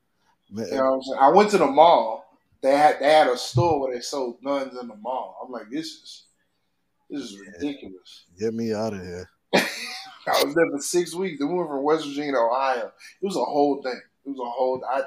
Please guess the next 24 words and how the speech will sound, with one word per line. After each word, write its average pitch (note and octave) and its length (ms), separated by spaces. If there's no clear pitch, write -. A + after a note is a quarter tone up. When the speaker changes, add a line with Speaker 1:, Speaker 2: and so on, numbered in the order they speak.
Speaker 2:
every D#3 320
day C#3 100
I'd B2+ 220
be B2 80
like, A2 200
"Get C#3+ 160
me C#3 100
the B2+ 80
fuck G2+ 240
outta F#2+ 240
here." - 100
We C#3 120
was D3+ 120
in B2+ 100
a B2 60
fucking G#2 420
Red C#3 200
Roof C#3 340
Inn. C#3 340
I'm C#3+ 100
like, B2+ 160
"Oh, F3 340
this - 180
is - 80